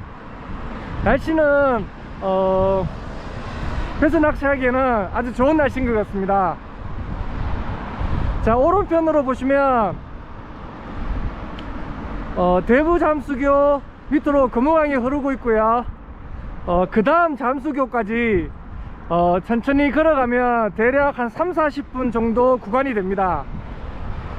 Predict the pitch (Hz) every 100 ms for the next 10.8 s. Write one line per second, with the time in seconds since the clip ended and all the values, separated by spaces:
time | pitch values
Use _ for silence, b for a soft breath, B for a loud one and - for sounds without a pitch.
0 | - - - - 185 190 190 269 277 302
1 | 277 - 262 185 220 277 320 339 330 320
2 | 277 262 240 226 - 202 208 208 202 240
3 | 277 254 247 277 285 294 - - - -
4 | - - - - - - - - - 190
5 | 180 180 180 185 254 302 330 339 339 285
6 | 285 277 233 247 247 269 247 214 - 294
7 | - 294 330 320 285 240 214 214 226 220
8 | 226 220 170 - - - - - - -
9 | 269 311 302 277 320 320 294 240 285 294
10 | 269 240 254 254 240 247 247 208